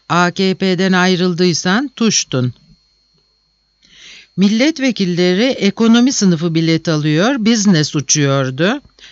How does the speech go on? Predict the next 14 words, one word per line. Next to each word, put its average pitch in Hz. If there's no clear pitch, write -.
T 196
H 190
Y 226
bu 226
kolaylığı 175
sağlıyordu. 139
A 170
K 190
P'den 202
istifa 208
eden 165
milletvekili 180
Muhammed 165
Çetin, 160